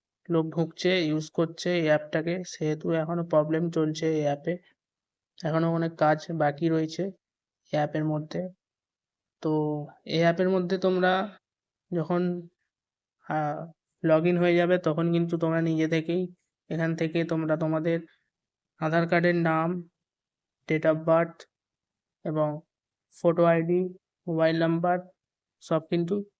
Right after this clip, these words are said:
নিজে নিজেই বাড়িতে বসে চেঞ্জ করে নেবে, আর কিন্তু আধার সেন্টারে যাওয়ার প্রয়োজন হবে না। ঠিক আছে, তো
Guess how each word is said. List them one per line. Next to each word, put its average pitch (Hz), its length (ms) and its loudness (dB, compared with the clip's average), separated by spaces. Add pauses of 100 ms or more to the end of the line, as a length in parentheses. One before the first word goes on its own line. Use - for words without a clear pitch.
(560)
নিজে 170 180 2
নিজেই 170 280 2
বাড়িতে 165 340 2
বসে 170 320 -2
চেঞ্জ 165 360 0
করে 156 260 0
নেবে, 156 240 -2
আর 151 160 0
কিন্তু 165 340 -4 (520)
আধার 165 320 6
সেন্টারে 165 480 2
যাওয়ার 156 300 2 (100)
প্রয়োজন 151 420 0
হবে 151 320 0
না। 151 160 -2 (1120)
ঠিক 180 180 -2
আছে, 185 220 -2 (100)
তো 151 100 -4